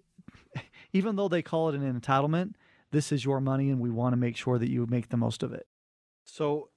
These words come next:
Speaker 2: question number four that you need to ask, ask yourself is, how could your benefits be impacted by your Medicare premiums?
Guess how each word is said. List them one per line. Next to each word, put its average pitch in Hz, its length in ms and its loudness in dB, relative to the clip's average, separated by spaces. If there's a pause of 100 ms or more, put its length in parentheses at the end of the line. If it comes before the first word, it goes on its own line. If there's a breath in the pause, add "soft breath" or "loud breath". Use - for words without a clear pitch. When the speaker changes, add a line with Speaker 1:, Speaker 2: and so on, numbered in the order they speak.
Speaker 2:
question 220 400 -2
number 185 180 0
four 156 320 0
that 131 120 -4
you 123 120 -2
need 123 200 0
to 117 180 -8
ask, 120 480 -6
ask 127 260 -2
yourself 120 440 0
is, 120 100 -4
how 170 220 0
could 185 200 -2
your 165 120 0
benefits 131 560 0
be - 280 -6
impacted 127 640 -2
by 113 140 4
your 107 180 0
Medicare 110 580 -2
premiums? 78 460 -14